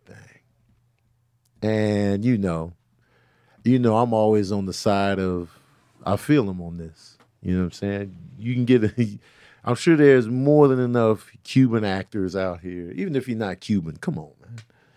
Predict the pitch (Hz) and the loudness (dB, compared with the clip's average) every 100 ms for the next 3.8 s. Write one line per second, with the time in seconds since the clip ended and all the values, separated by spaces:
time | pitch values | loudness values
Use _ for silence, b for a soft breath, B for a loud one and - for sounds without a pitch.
0 | _ _ _ _ _ 302 370 381 370 170 | _ _ _ _ _ 0 4 6 6 6
1 | 131 202 277 233 214 233 262 113 147 170 | 4 0 0 0 0 4 2 4 4 4
2 | 202 160 - 123 139 151 113 131 123 175 | 4 4 2 0 4 4 4 2 4 6
3 | 196 190 185 160 156 151 147 135 | 6 6 4 6 6 8 6 4